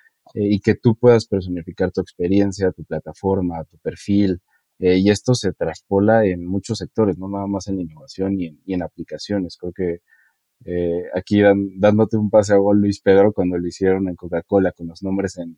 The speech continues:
en las botellas. O sea, creo que este tipo de experiencias que le pueden ofrecer al consumidor, eh, poder entender el entretenimiento desde una perspectiva única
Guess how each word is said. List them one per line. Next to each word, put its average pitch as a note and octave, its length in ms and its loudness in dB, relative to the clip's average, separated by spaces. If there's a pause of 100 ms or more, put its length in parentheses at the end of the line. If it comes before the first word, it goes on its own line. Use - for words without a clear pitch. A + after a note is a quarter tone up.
en F2 60 -14
las E2+ 160 -12
botellas. F#2 600 0
O - 40 -20
sea, F2+ 240 -2 (460)
creo A2 160 0
que B2+ 80 2
este A#2 200 -2
tipo G#2 280 -4
de G#2 40 2
experiencias F#2+ 600 -4
que E2+ 140 -12
le E2 100 -10
pueden G#2 280 -4
ofrecer F2+ 380 -10
al F#2 120 -6
consumidor, F2 640 -8 (580)
eh, F#2 440 2 (720)
poder G#2+ 560 6 (400)
entender G2+ 520 2
el A2 140 4
entretenimiento F2+ 840 -4
desde E2+ 240 -4
una G2+ 160 -2
perspectiva F2 800 -2
única G#2 500 0